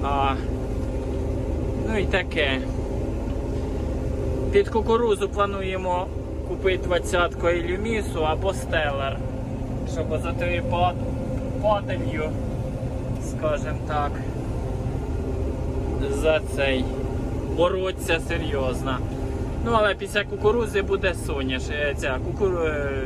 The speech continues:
соя. Там уже... Там уже, там уже, там уже буде Roundup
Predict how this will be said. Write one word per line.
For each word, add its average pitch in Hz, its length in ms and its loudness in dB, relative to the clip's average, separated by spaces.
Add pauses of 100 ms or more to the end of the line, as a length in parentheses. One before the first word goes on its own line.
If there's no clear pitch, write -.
(360)
соя. 135 400 2 (680)
Там 196 240 2
уже... 175 420 0 (1800)
Там 185 300 0
уже, 170 420 0 (220)
там 151 240 0
уже, 143 380 -2
там 185 220 0
уже 165 240 0
буде 165 480 0 (1500)
Roundup 185 640 2